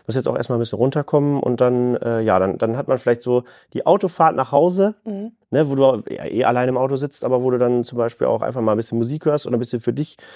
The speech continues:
Speaker 1: äh, nachdenkst, weil wenn du zu Hause bist, dann geht natürlich die Tür auf und dann kommt dir schon wieder eins, mindestens ein von zwei Kindern entgegen,
Speaker 2: Mhm.
Speaker 1: gekrabbelt beziehungsweise gelaufen. Da kannst du ja auch nicht sagen, "Ich brauche jetzt mal einen Moment für mich."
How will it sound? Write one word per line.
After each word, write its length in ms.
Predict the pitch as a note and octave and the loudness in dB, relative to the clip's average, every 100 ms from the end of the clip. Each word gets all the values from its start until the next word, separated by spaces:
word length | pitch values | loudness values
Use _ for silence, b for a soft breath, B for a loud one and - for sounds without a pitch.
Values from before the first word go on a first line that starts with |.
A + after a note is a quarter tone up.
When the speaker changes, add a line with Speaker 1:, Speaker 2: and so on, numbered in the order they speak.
| B B A#2 | B B -4
Speaker 1:
äh, 80 | A2 | 2
nachdenkst, 640 | A#2 C3+ C#3 C#3 - - | 2 2 -2 -2 -6 -6
weil 220 | G#2 A2+ A2+ | 2 4 4
wenn 100 | B2+ | 2
du 40 | |
zu 140 | A#2+ B2+ | 2 2
Hause 200 | F3+ A#2+ | 2 2
bist, 200 | C3+ - | -2 0
dann 100 | A2+ | -2
geht 120 | B2 | -2
natürlich 240 | A#2+ B2 | -4 -6
die 80 | A#2 | -8
Tür 200 | - C3 | -6 -2
auf 140 | D3 C3+ | -2 -2
und 40 | |
dann 180 | C3 B2 | -2 -2
kommt 160 | C3+ B2+ | -4 -4
dir 60 | |
schon 140 | B2+ B2 | -4 -4
wieder 160 | - | -2
eins, 380 | B2+ C3+ - - | -4 -6 -10 -10
mindestens 300 | B2+ C#3 C3+ - | -6 -6 -6 -6
ein 120 | B2+ | -4
von 140 | B2 | -4
zwei 160 | - A#2+ | -2 -2
Kindern 220 | D#3+ G#2+ | 0 0
entgegen, 400 | G2+ G#2 G#2 C3+ | 0 0 0 0
Speaker 2:
Mhm. 340 | G#3+ F#3+ E3+ F3 | -2 -2 -4 -2
Speaker 1:
gekrabbelt 440 | A2+ B2 A#2+ A#2+ | 0 2 2 2
beziehungsweise 460 | A#2+ C3 A#2+ A#2 A2+ | 2 -2 2 2 2
gelaufen. 320 | A2 A#2 C3+ | 4 4 2
Da 60 | B2 | -2
kannst 180 | B2 - | -2 0
du 40 | |
ja 40 | C#3+ | 0
auch 40 | |
nicht 120 | B2 | 0
sagen, 180 | A#2 G2+ | 0 -2
"Ich 100 | - | -4
brauche 140 | G2 | -8
jetzt 100 | G#2+ | -6
mal 60 | G2+ | -6
einen 60 | G2 | -4
Moment 180 | G2+ | -4
für 100 | - | -4
mich." 260 | G#2+ C3 | -2 -2